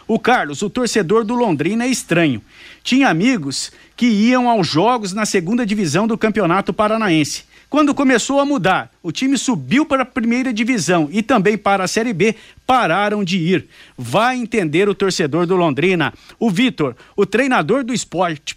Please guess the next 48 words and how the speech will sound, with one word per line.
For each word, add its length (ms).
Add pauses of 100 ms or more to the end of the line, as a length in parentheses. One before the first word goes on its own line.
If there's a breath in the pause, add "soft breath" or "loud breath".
(120)
pode 360
cair 360
se 160
o 60
time 260
perder 540 (260 soft breath)
amanhã 560 (140)
para 220
o 40
Londrina 400
Esporte 380
Clube. 240
Vai 140
fazer 240
a 40
estreia 380
dele 220
em 100
casa, 540
o 100
Lisca, 400
a 40
torcida 380
animada. 520
Não 100
cai, 240
não. 180 (400 loud breath)
Vai 200
jogar 240
um 120
balde 460
de 100
a-, 300
de 100
água 280
fria 280
na 80
estreia 440
do 80
Lisca 280
em 120
casa, 360
mas 220
não 140
cai 200
não, 200
viu, 120
Vitor? 380